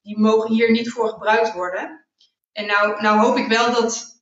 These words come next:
dat ze dat wel in stand hebben gehouden. Maar dat kan ik niet zien. <laughs>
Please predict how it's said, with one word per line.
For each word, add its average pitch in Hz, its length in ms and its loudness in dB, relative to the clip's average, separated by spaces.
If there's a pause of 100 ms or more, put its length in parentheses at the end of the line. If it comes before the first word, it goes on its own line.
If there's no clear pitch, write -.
(200)
dat 214 180 -14
ze 220 100 -10
dat 226 200 0
wel 220 200 2
in 214 60 -4
stand 190 300 -4
hebben 185 200 -6
gehouden. 180 300 -2
Maar 190 100 -2
dat - 500 -6
kan - 160 -2
ik 196 80 -6
niet 214 180 2
zien. 175 340 -10
<laughs> 220 800 -2